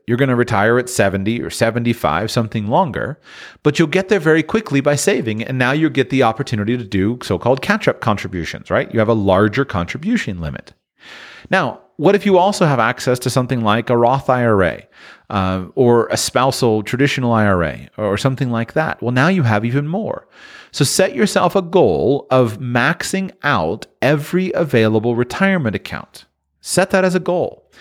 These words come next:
and then make it happen. In order to make it happen, you might need to increase your income. In order to make it happen, you might need to decrease your expenses. But make it happen and do it every year.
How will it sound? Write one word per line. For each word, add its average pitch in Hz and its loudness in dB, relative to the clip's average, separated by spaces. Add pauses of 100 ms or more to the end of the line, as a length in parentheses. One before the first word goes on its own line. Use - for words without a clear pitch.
(300)
and 143 -4
then 175 0
make 143 2
it 175 4
happen. 160 -2 (560)
In 120 -2
order 143 6
to 139 0
make 135 2
it 131 -2
happen, 151 -4
you 113 0
might 110 0
need 131 -6
to 120 -2
increase 143 -2
your 156 -2
income. 175 -8 (240)
In 113 -2
order 131 6
to 139 0
make 135 2
it 120 -4
happen, 127 -2
you 123 -4
might 117 -2
need 127 -8
to 117 -14
decrease 143 -4
your 139 -4
expenses. - -8 (460)
But 131 -2
make 147 2
it 180 0 (160)
happen 98 -4 (120)
and 117 -2
do 175 4
it 180 2
every 135 0
year. 107 -4